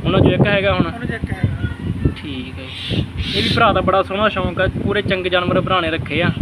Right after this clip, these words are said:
Speaker 1: ਪਹਿਲਾਂ ਵੀ ਇੱਕ ਦਿਨ ਆਇਆ ਸੀਗਾ, ਉਹਦੇ ਟਾਈਮ ਨਹੀਂ ਲੱਗਿਆ, ਉਹਦੇ ਮੈਂ ਕਿਹਾ ਵੀਡੀਓ ਕਰਕੇ ਜਾਵਾਂਗੇ, ਤੁਹਾਨੂੰ ਭਰਾ ਦੇ ਕੁੱਕੜ ਦਾ ਆਪਾਂ ਸ਼ੌਂਕ ਕਰਾਵਾਂਗੇ। ਤੇ ਅੱਜ ਟਾਈਮ ਲੱਗਿਆ, ਤੇ ਮੈਂ ਚਲੋ ਅੱਜ ਵੀਡੀਓ ਕਰਕੇ ਚੱਲਦੇ ਆ। ਤੇ ਜਾਨਵਰ ਭਰਾ ਲਿਮਟਿਡ ਜਿਹੇ ਰੱਖਦਾ, ਬਾਹਲੇ ਨਹੀਂ ਰੱਖਦਾ ਹੈਗਾ।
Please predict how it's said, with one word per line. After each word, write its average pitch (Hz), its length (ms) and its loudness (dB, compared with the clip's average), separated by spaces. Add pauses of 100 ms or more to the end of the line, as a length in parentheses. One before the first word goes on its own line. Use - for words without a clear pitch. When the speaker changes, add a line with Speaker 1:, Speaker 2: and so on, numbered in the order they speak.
Speaker 1:
ਪਹਿਲਾਂ 220 240 4
ਵੀ 220 80 2
ਇੱਕ 196 180 2
ਦਿਨ 190 160 2
ਆਇਆ 175 200 4
ਸੀਗਾ, 180 240 0
ਉਹਦੇ 180 140 4
ਟਾਈਮ 160 280 2
ਨਹੀਂ 185 100 0
ਲੱਗਿਆ, 180 200 2
ਉਹਦੇ 175 160 -2
ਮੈਂ 170 160 0
ਕਿਹਾ 165 100 -2
ਵੀਡੀਓ 180 200 0
ਕਰਕੇ 165 260 0
ਜਾਵਾਂਗੇ, 165 400 0 (260)
ਤੁਹਾਨੂੰ 175 420 2
ਭਰਾ 180 220 4
ਦੇ 165 80 -2
ਕੁੱਕੜ 170 260 -2
ਦਾ 175 80 -2
ਆਪਾਂ 165 160 -2
ਸ਼ੌਂਕ 143 300 -4
ਕਰਾਵਾਂਗੇ। 156 420 0
ਤੇ 156 180 0
ਅੱਜ 151 180 0
ਟਾਈਮ 160 200 2
ਲੱਗਿਆ, 151 280 -2
ਤੇ 160 100 -8
ਮੈਂ 156 120 -2
ਚਲੋ 156 240 4
ਅੱਜ 151 100 -2
ਵੀਡੀਓ 160 240 -2
ਕਰਕੇ 147 240 -2
ਚੱਲਦੇ 135 400 -2
ਆ। 147 80 2 (760)
ਤੇ 151 160 0
ਜਾਨਵਰ 190 360 2
ਭਰਾ 220 220 6
ਲਿਮਟਿਡ 202 360 2
ਜਿਹੇ 214 120 0
ਰੱਖਦਾ, 180 300 2
ਬਾਹਲੇ 170 220 2
ਨਹੀਂ 190 120 -2
ਰੱਖਦਾ 175 300 0
ਹੈਗਾ। 185 220 2